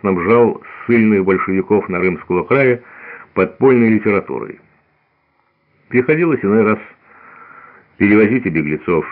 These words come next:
И вот раз посадили мне на пристани Вынкина какого-то ссыльного.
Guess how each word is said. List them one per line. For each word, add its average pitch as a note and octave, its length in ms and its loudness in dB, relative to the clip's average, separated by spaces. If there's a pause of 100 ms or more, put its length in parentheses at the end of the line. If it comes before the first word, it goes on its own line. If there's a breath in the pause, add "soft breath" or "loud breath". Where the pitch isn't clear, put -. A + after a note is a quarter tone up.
(380)
И - 160 -4
вот F#3 240 0
раз D#3+ 220 0
посадили C3+ 520 0
мне B2+ 220 2
на A#2+ 140 2
пристани G#2 840 2
Вынкина F#2 800 -2
какого-то D3 460 0 (120)
ссыльного. A#1+ 480 -12